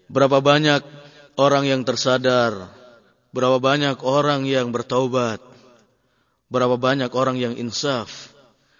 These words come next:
karena petunjuk dan bimbingan dari teman pergaulan yang baik.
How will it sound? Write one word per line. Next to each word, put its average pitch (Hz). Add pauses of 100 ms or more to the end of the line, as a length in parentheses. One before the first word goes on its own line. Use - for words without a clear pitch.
(400)
karena 117
petunjuk 139
dan 120
bimbingan 113 (400)
dari 120
teman 131
pergaulan 113
yang 101
baik. 98